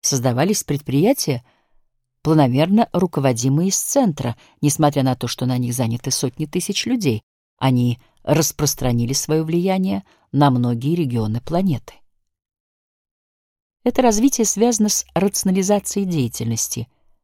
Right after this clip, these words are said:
Решения принимаются не инстинктивно или по склонности, а на основании знания и расчёта.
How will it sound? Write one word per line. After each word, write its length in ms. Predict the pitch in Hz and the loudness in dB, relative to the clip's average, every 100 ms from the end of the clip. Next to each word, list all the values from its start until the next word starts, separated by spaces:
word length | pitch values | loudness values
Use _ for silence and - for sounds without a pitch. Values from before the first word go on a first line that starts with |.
| _ _ _ _ - | _ _ _ _ 0
Решения 540 | 165 185 - 311 185 | 2 4 2 2 2
принимаются 600 | 143 147 147 135 131 - | 2 4 4 2 0 -2
не 260 | 160 175 - - - - | 0 0 -2 -12 -20 2
инстинктивно 920 | 190 175 - 190 190 - - 311 202 | 2 2 0 0 0 -2 -2 2 2
или 240 | 147 135 135 | 2 0 -2
по 180 | - | -2
склонности, 800 | 151 - 139 120 95 - - - - _ _ _ | -2 -2 0 0 -2 -6 -8 -10 -12 _ _ _
а 120 | 131 | 0
на 80 | 131 | 0
основании 500 | - 147 262 311 254 | 2 2 4 4 4
знания 520 | 165 180 254 302 285 | 4 4 4 4 4
и 40 | |
расчёта. 680 | 262 - - - 123 - | 2 -2 -4 -4 -6 -10